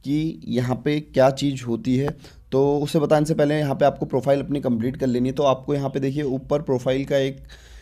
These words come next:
यहाँ पे लोगो दिख रहा होगा, आपको यहाँ पे क्लिक करना है। जैसे ही आप वहाँ पे क्लिक करेंगे तो आपको ऑप्शन आएगा, आप यहाँ पे देख सकते हैं डैशबोर्ड, एडिट प्रोफाइल, माय वॉलेट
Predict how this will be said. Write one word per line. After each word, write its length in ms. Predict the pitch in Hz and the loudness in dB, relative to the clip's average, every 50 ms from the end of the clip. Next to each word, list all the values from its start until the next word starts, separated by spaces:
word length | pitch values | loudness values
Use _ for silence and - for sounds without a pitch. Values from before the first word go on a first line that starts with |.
| - - - | -12 -4 -2
यहाँ 120 | 120 127 | 0 0
पे 80 | 117 143 | 2 2
लोगो 240 | 135 131 127 131 143 | 2 2 2 2 0
दिख 140 | 135 131 143 | 0 0 2
रहा 100 | 143 135 | 2 2
होगा, 160 | 143 147 151 | 4 4 2
आपको 240 | 143 147 - 160 151 | 0 0 -2 -2 0
यहाँ 240 | 131 120 120 123 | 0 0 -2 -2
पे 120 | - 156 147 | -4 -4 -4
क्लिक 280 | 156 147 - - - | -4 -4 -4 -4 -2
करना 200 | - 135 131 135 | -2 0 0 0
है। 240 | 143 156 165 156 160 - - | -2 -4 -6 -8 -12 -16 -14
जैसे 400 | 123 110 113 123 127 127 - 165 | -6 -2 0 0 0 0 0 0
ही 80 | 175 | 2
आप 160 | 180 170 165 160 | 2 0 0 -2
वहाँ 120 | 151 151 | -4 -4
पे 100 | - 156 | -4 -4
क्लिक 260 | 147 175 147 143 147 | -4 -4 -6 -4 -4
करेंगे 260 | - 127 127 135 147 | -4 -4 -2 -4 -4
तो 100 | 143 156 | -2 0
आपको 300 | 147 131 123 131 - 139 | 0 0 -2 -2 -2 -2
ऑप्शन 280 | 135 131 - - 170 147 | -2 -2 -4 -6 -4 0
आएगा, 320 | 135 120 113 120 135 139 - - - - - - - - - - - _ _ - - - - - 107 | 0 0 2 2 0 -2 -4 -10 -20 -20 -20 -20 -20 -20 -20 -20 -20 _ _ -20 -20 -20 -16 -10 -6
आप 180 | 110 123 123 | -4 -4 -2
यहाँ 140 | 131 127 123 | 0 0 0
पे 100 | 113 131 | 0 -2
देख 160 | 120 131 127 | -2 -4 -4
सकते 260 | 123 127 117 - 139 139 | -4 -8 -10 -6 -6 -6
हैं 140 | 143 135 | -4 0
डैशबोर्ड, 520 | 113 113 117 123 123 131 131 127 131 147 151 - - - - - - - - - | 2 2 2 2 0 -2 -4 -2 -2 -2 -4 -8 -14 -20 -20 -20 -20 -18 -6 0
एडिट 360 | 123 127 135 135 160 160 160 160 | 0 2 2 2 2 0 0 0
प्रोफाइल, 500 | 139 135 131 131 139 135 139 147 156 - - - - - - - - - _ _ - | -2 -2 0 2 2 2 2 0 -4 -8 -12 -20 -20 -20 -20 -20 -20 -20 _ _ -2
माय 280 | 110 113 127 139 147 | 0 4 4 4 4
वॉलेट 540 | 147 135 131 135 131 127 139 160 160 - - | 4 4 2 2 4 4 2 0 -2 -6 -12